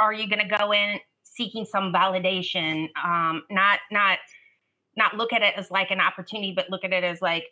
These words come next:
um, "How am I gonna please these people?" Then, of course, that's gonna be just awful. If you do that in real life, you approach a situation trying to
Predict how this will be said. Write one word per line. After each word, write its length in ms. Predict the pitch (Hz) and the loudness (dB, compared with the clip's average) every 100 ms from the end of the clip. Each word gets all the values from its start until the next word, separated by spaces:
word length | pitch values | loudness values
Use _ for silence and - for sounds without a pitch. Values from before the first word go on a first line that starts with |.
| - _ _ | -20 _ _
um, 380 | 196 180 170 160 - | 2 4 2 -2 -4
"How 280 | - 202 | 2 2
am 100 | 190 | 2
I 60 | 185 | 0
gonna 140 | 190 185 - | -2 -6 -10
please 240 | 208 190 | -10 -6
these 180 | 190 - | -6 -6
people?" 440 | 208 190 175 165 | -10 -2 0 0
Then, 140 | 220 240 | -2 0
of 240 | 226 - | -2 -4
course, 260 | - 294 285 | 0 0 2
that's 180 | 202 - | -2 -4
gonna 240 | 202 190 175 | -4 -4 -4
be 380 | 165 151 147 - | -4 -6 -8 -10
just 160 | 180 | -2
awful. 300 | 185 170 175 | 2 2 0
If 80 | 170 | -8
you 100 | 214 | -6
do 120 | 214 | 0
that 160 | 220 214 | 2 2
in 80 | 202 | 0
real 200 | 202 190 | 0 2
life, 260 | 175 226 226 | 2 2 0
you 140 | 190 | -4
approach 320 | 175 196 185 | -2 -4 -4
a 40 | 185 | -6
situation 540 | 190 185 185 185 202 | -8 -4 -4 -4 -6
trying 340 | - 185 180 180 | -4 -2 -2 0
to 160 | 175 | 0